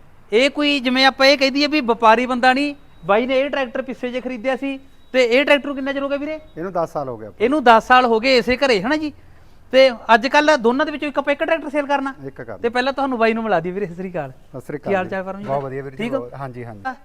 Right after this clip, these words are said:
Speaker 1: ਇਹ ਦੱਸਿਓ ਵੀ ਆਪਾਂ ਦੋਨਾਂ ਚੋਂ ਇੱਕ ਟਰੈਕਟਰ ਵੇਚਣਾ।
Speaker 2: ਵੈਸੇ ਤਾਂ ਇਹਦਾ ਹੀ ਇਰਾਦਾ ਵੀਰੇ।
Speaker 1: ਅੱਛਾ, ਇਹਦਾ ਹੀ ਇਰਾਦਾ?
Speaker 2: ਇਹਦਾ ਹੀ ਮੇਨ ਇਰਾਦਾ ਇਹਦਾ ਹੀ ਆਪਣਾ।
Speaker 1: ਠੀਕ ਹੈ ਜੀ।
Speaker 2: ਕਿਉਂਕਿ ਜੇ ਆਪਾਂ ਕਹੀਏ ਵੀ ਉਹ ਵਪਾਰੀਆਂ ਵਾਲਾ ਨਹੀਂ, ਪੈਸੇ ਦਾ ਵੀ ਦੇਖਣਾ ਹੈ।
Speaker 1: ਹਾਂ।
Speaker 2: ਜੇ ਇਹ ਵਿਕਦਾ ਤਾਂ ਉਹ ਜਮੇ ਨਹੀਂ ਵੇਚਣਾ।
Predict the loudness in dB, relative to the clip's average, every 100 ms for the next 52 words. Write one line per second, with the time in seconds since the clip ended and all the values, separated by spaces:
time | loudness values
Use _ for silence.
0 | -10 -8 -6 -6 -6 -4 -4 -2 -6 -8
1 | -10 -10 -10 -14 -14 -18 -20 -12 -4 -2
2 | -2 -2 0 0 0 -2 -4 -6 -8 -14
3 | -10 -2 0 2 0 0 -2 0 -2 -2
4 | -2 -2 -2 -2 -2 -4 -4 -4 -4 -6
5 | -6 -8 -2 -2 0 -2 -2 -4 -2 -2
6 | 0 2 2 -2 -2 -4 -6 -2 0 0
7 | 0 -2 -2 -4 0 0 2 2 2 2
8 | -4 -2 -2 -2 -4 -4 -2 -4 -2 4
9 | 4 4 2 2 2 2 2 0 -2 -4
10 | -4 -6 -8